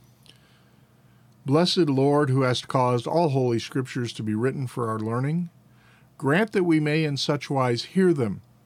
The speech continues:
read, mark, learn, and inwardly digest them, that by patience and comfort of thy holy word we may embrace and ever hold fast the blessed hope of everlasting life, which thou hast given us in our Savior Jesus Christ. Amen.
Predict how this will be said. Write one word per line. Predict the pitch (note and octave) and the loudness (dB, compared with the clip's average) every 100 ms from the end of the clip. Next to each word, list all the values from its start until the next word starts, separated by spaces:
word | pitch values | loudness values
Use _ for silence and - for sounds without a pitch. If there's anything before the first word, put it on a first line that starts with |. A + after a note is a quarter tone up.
| _ _ _ | _ _ _
read, | A2+ C3 F3 C#3+ G#2 A2 | 0 2 4 2 -2 -4
mark, | A#2+ D3+ C3 A2+ - F#3+ | 0 0 0 -4 -14 -6
learn, | B2 D3+ C#3+ A#2+ G#2+ | 0 2 4 2 -2
and | B2+ B2 | -4 -4
inwardly | C3+ E3 F3 D3+ C#3+ | 0 2 2 2 0
digest | C3 B2 A#2+ D#3+ - | 2 0 2 0 -2
them, | - G2 - _ _ - - - _ | -8 -10 -12 _ _ -20 -20 -20 _
that | B2+ B2+ | -2 2
by | C3+ | 0
patience | C3+ F3+ G#3 B3+ G#3 | 2 0 0 -4 -4
and | A#3 | -2
comfort | F#3+ B2+ A2 A2 | 0 -2 -2 -2
of | G#2+ | 0
thy | A2+ C#3 | 0 2
holy | C#3+ E3 F3 E3+ | 2 4 4 4
word | B2+ G2+ F#2+ - - - _ | 2 0 -4 -10 -20 -20 _
we | C3+ | -4
may | A#2 B2 | 0 2
embrace | A#2+ A2 C3 D#3 - | 2 2 2 2 0
and | C#3+ | -2
ever | D3+ | 0
hold | C#3 D#3 D3 | 2 2 0
fast | C#3 B2 A#2 - | -2 -2 -2 -4
the | A#2+ | -4
blessed | A#2 B2+ - | -2 0 0
hope | C3 C3+ | -2 -2
of | C#3 A#2+ | -2 -2
everlasting | B2 C#3+ C#3+ D3+ - D#3 | 0 0 0 -2 -4 -4
life, | B2+ G#2 G2+ _ - - _ | -2 -4 -8 _ -20 -20 _
which | C3 A2 | -10 -4
thou | C3+ B2+ | 0 2
hast | B2 B2 - | 2 -2 -4
given | C3+ D3+ | -2 0
us | E3 - | 0 0
in | E3+ | -2
our | E3+ | -2
Savior | D#3+ C3 A#2 A2+ | -2 -2 -2 -4
Jesus | A2 A#2 C#3+ | -4 -6 -8
Christ. | - A2+ G2+ - - _ _ _ - | -6 -6 -6 -10 -18 _ _ _ -12
Amen. | A2+ A2+ B2 B2+ G#2+ | -10 -6 -2 -2 -4